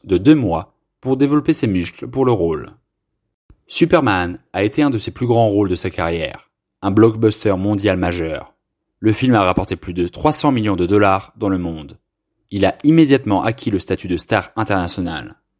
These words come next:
La capacité de Reeve à basculer facilement entre le Clark Kent maladroit et le Superman était considérée comme deux styles de galanterie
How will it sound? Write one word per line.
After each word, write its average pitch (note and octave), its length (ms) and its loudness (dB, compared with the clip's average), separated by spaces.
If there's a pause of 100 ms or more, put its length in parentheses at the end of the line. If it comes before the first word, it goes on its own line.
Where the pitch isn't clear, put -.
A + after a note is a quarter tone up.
(640)
La G2 140 2
capacité C#3+ 460 2
de A2 100 2
Reeve F#2+ 320 0 (100)
à F2+ 80 -4
basculer F#2+ 400 0
facilement A2 840 -2
entre F#2+ 260 0
le F#2+ 100 2
Clark - 320 0
Kent F2 440 -4
maladroit A#2+ 760 0 (120)
et F2 60 -10
le F2 80 -4
Superman F#2+ 720 -2 (260)
était B2 200 0
considérée D3 460 2
comme F#2+ 220 -2
deux A#2+ 200 2
styles G#2 280 -8
de F#2 100 0
galanterie G#2+ 600 0